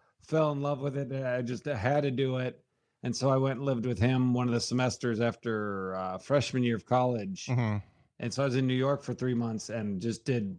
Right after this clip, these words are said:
Speaker 1: you know, bringer shows. And that's the first time I did it, and just
Speaker 2: Mm-hmm.
Speaker 1: kinda fell in love and started doing it around, putting on my own shows, producing shows at, at, uh,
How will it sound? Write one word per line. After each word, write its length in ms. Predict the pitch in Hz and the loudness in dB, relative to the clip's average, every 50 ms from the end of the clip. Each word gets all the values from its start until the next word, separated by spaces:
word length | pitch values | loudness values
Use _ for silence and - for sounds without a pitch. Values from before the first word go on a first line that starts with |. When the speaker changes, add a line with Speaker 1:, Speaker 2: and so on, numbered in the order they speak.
| - | -4
Speaker 1:
you 140 | - 139 135 | 0 0 2
know, 80 | 127 110 | 2 2
bringer 380 | 101 123 131 139 147 139 127 | 2 2 2 2 4 2 0
shows. 500 | - - 120 113 107 101 98 92 90 90 | 0 0 0 0 -2 -2 -6 -8 -8 -10
And 200 | 104 101 95 92 92 | -12 -12 -10 -8 -8
that's 240 | 101 107 - - - | -8 -8 -8 -8 -12
the 100 | 117 - | -10 -6
first 260 | - 117 117 - - | 0 0 0 2 2
time 160 | 117 117 117 | 2 4 4
I 80 | 113 107 | 4 2
did 220 | 104 120 123 120 | 2 4 4 4
it, 160 | 113 104 - - | 4 2 0 -4
and 160 | - 107 104 107 | -14 -10 -2 2
just 140 | 104 104 | 2 4
Speaker 2:
Mm-hmm. 60 | 90 98 | 4 4
Speaker 1:
kinda 80 | 110 107 | 2 0
fell 340 | - - - 123 117 117 117 | -2 -6 -2 0 0 2 2
in 80 | 113 | 0
love 260 | 117 117 120 120 101 110 | 0 -2 -2 -4 -4 -6
and 160 | 110 113 104 | -6 -6 -6
started 300 | - - 131 117 113 101 | -2 0 2 2 4 2
doing 200 | 117 113 113 113 | 2 2 2 2
it 120 | 117 113 107 | 2 0 2
around, 480 | 110 110 113 113 117 117 113 110 98 - _ _ _ _ _ _ - - - _ - | 0 0 0 0 0 -2 -2 -4 -6 -8 _ _ _ _ _ _ -20 -20 -20 _ -2
putting 180 | - 160 156 156 | 0 2 4 4
on 140 | 143 143 143 | 4 6 6
my 160 | 139 139 139 | 6 4 4
own 120 | 143 143 127 | 4 2 0
shows, 340 | - - 147 139 139 127 - | 0 0 2 2 2 2 0
producing 480 | - 123 123 131 135 127 - - 131 | -4 -4 -2 -2 -2 -2 -4 -4 -6
shows 320 | - - 135 135 131 120 123 | -4 -2 -2 -2 -2 -2 -2
at, 100 | 123 101 - - 131 | -4 -6 -8 -10 -8
at, 220 | 135 120 98 - _ _ - 139 | -6 -6 -6 -10 _ _ -2 0
uh, 500 | 123 113 110 110 107 104 101 95 92 | 0 2 2 2 2 2 2 0 -2